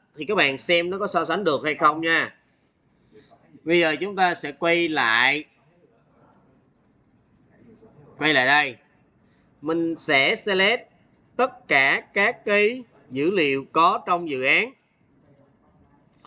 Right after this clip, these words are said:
Như vậy mình có ngày bắt đầu tháng một, tháng ba, tháng bảy, tháng hai của năm hai nghìn mười bảy. Như vậy giả sử mình sẽ ngày bắt đầu từ ngày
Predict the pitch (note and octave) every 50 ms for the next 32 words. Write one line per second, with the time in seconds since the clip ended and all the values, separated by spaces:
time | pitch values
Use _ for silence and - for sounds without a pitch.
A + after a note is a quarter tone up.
0 | - _ - - - _ _ _ - F#3+ A3+ A3+ A3 F#3 D#3+ D#3+ E3 E3 D#3+ E3
1 | D3+ E3+ G3+ A#3 A3+ G3 E3 D#3 F#3+ - - F#3+ F3 D#3+ D#3+ D#3 D3+ C3+ A#2+ -
2 | _ _ _ _ _ _ - F#3 A3 B3 G#3 F3 E3 D3+ D3 C3+ - - _ _
3 | _ _ _ - F3 G3+ G#3+ G3 F#3 F3+ F3+ F3 E3 C#3+ A#2 - _ _ - F3
4 | G3+ G#3 F3 C#3 A#2 A#2+ C3+ D#3+ F#3+ - - F#3+ G3 G#3 G3+ F#3+ F3+ F3 F3 F3
5 | E3 C3+ - _ _ _ _ _ _ _ _ _ _ _ _ - D3+ F3 F3 E3+
6 | E3+ E3+ F3 E3 D#3+ D3+ C#3+ C3+ C#3 C#3 C#3 C3 A#2+ A#2+ A2+ A#2+ C#3 F#3+ B3+ C4+
7 | - _ _ _ _ _ _ _ _ _ _ _ _ _ F#3+ G#3 A#3 A3+ A3 G#3
8 | E3+ D3+ D3+ D3+ C#3+ C#3+ C#3 D3 F#3+ A#3+ - - D3+ C#3+ D#3+ G3+ B3 A3 F#3 E3+
9 | D#3 D#3 D3+ D3 C#3+ - - C3+ C3 C3+ D#3+ F#3+ F#3 E3 D#3 D3+ D3 D3 C#3+ D3+
10 | G3+ A3 - - D#3 D#3+ D3+ D3 D3 C#3+ C3+ A#2+ - _ _ _ _ _ _ _
11 | _ _ _ _ _ _ _ - E3+ D#3+ E3 D#3+ D#3 D#3 D#3 D#3 D#3+ D#3 D3 D3
12 | D3 D3 D3+ D3 C#3+ D3